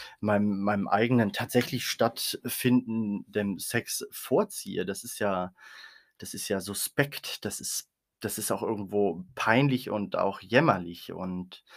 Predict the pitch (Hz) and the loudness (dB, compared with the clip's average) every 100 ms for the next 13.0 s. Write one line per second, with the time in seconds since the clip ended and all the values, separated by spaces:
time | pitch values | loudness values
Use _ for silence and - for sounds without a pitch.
0 | - - - - - - _ - 117 107 | -16 -14 -12 -14 -16 -18 _ 2 2 2
1 | - - 101 - 107 92 - - 120 165 | -2 2 0 0 -4 -4 -6 -2 2 2
2 | 196 104 101 95 101 98 104 101 110 104 | 2 0 -2 -2 -4 -2 -4 -2 -2 0
3 | 110 104 92 - 82 - 101 113 117 104 | 0 0 0 -6 -14 -8 -4 -4 -2 -2
4 | 98 135 165 - 98 - 95 123 123 - | 2 2 2 -4 -8 -8 -2 0 0 0
5 | 110 98 104 98 98 95 123 160 104 98 | 0 2 0 0 0 2 2 2 -2 -4
6 | 92 65 - - 73 143 _ _ - - | -4 -8 -12 -16 -18 -20 _ _ -20 -20
7 | - _ _ 98 95 - 104 98 95 92 | -20 _ _ -6 -6 -2 2 2 0 -2
8 | - - _ 98 98 104 98 101 104 120 | -10 -16 _ -14 -4 0 2 2 4 2
9 | - - 107 113 98 101 98 92 156 160 | 2 0 0 0 -2 0 0 2 6 6
10 | 110 95 - 98 - 98 92 - 101 104 | 4 -2 -8 -10 -4 -6 -6 -8 -8 -4
11 | - 104 101 104 107 104 98 95 98 87 | 0 0 2 2 2 2 0 -4 -6 -2
12 | 117 - 120 98 104 101 - 98 101 95 | -2 0 -2 0 0 -2 -6 -4 -2 -2